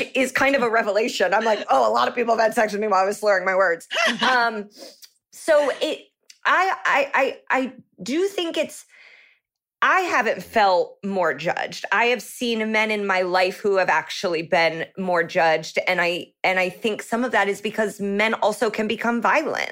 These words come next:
Speaker 2: Like,
Speaker 1: Mm-hmm.
Speaker 2: if I'm wasted and get angry for some reason, I'll probably trip and fall over and then be down for the count. But, like,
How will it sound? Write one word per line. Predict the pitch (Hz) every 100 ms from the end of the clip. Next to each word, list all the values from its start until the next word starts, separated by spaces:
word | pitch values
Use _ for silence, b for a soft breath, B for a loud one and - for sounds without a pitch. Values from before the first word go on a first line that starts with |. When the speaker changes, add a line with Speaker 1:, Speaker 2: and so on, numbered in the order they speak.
| -
Speaker 2:
Like, | 208 202 -
Speaker 1:
Mm-hmm. | 170 160 156
Speaker 2:
if | 208
I'm | 254 311 294 -
wasted | 226 240 - - 220 196 185 190 B B - -
and | 208 196
get | 208 202
angry | 233 208 190
for | 180 196
some | - 185 180
reason, | 180 160 175 170 160 - -
I'll | 247 277
probably | 349 302 214
trip | - 170 165
and | 165
fall | 185 170
over | 160 160 156 151
and | 151
then | 151 143 123
be | 160
down | 143 139
for | -
the | -
count. | - - - B B B
But, | 233 165
like, | - -